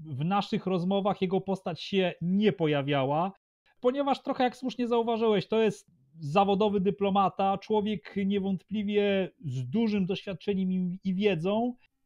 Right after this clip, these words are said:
ale nie jest to przedstawiciel, e, powiedzmy, takich, no, nie wiem, czy to jest dobre słowo, pierwszorzędnych szeregów chińskiej nomenklatury. To jest postać istotna, ale jednak, e, pełniąca w tej,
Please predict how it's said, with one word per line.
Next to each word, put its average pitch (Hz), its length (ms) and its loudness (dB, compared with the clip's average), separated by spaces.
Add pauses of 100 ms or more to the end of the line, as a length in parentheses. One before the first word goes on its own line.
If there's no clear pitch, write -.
ale 269 280 4
nie 285 220 0
jest - 340 -4
to 208 420 6
przedstawiciel, 196 1080 0
e, 175 360 4 (140)
powiedzmy, 185 880 0 (140)
takich, - 760 -6
no, 175 240 -2
nie 180 80 0
wiem, 170 100 0
czy - 100 -10
to 175 60 -4
jest 160 120 0
dobre 165 260 0
słowo, 143 600 0 (200)
pierwszorzędnych 196 1500 4
szeregów 180 560 2
chińskiej 175 400 -2
nomenklatury. 143 840 0 (160)
To 254 100 2
jest - 380 0
postać 208 720 0 (100)
istotna, 226 840 2 (300)
ale 214 240 6
jednak, 208 540 2
e, 202 240 6
pełniąca 208 840 0
w - 100 -14
tej, 165 460 2